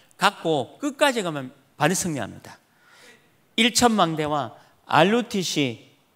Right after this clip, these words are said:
망대를 세울 줄 믿습니다. 그래서 이 응답을 가지고 우리 어른들, 부모들, 렘넌트들이 우리 교회를 통해서 일천 망대를 세워가는 그 축복을 누려야겠습니다.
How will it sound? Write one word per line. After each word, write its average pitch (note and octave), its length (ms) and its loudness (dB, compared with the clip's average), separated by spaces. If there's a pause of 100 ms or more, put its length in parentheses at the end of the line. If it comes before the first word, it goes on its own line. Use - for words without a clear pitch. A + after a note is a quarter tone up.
(140)
망대를 C3+ 840 -2 (280)
세울 F#3 340 0
줄 C3+ 120 -6
믿습니다. C#3+ 800 -4 (520)
그래서 D#3+ 500 -4
이 A#3 160 2
응답을 A#3 420 2
가지고 C3+ 580 -4 (220)
우리 D3+ 440 0
어른들, D#3 720 4 (180)
부모들, F3 560 2 (280)
렘넌트들이 C#3+ 800 0 (200)
우리 D3 200 4
교회를 E3+ 320 0
통해서 D#3+ 560 -6 (200)
일천 A#3+ 380 -2
망대를 D#3 720 -4
세워가는 B2 600 -4 (460)
그 C3+ 80 -8
축복을 F3+ 580 -4
누려야겠습니다. B2 800 -2